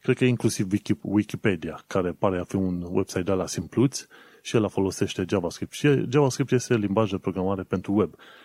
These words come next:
Guess what? Este limbajul de programare în care lucrez și eu.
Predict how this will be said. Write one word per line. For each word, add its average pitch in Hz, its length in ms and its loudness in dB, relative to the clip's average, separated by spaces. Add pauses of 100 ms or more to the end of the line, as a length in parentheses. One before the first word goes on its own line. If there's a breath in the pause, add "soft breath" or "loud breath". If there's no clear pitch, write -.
(120)
Guess - 240 0
what? 151 240 2
Este 120 300 -2
limbajul 113 360 2
de 101 80 2
programare 95 600 -2
în 127 100 -2
care 117 180 2
lucrez 120 300 2
și - 120 -4
eu. - 160 0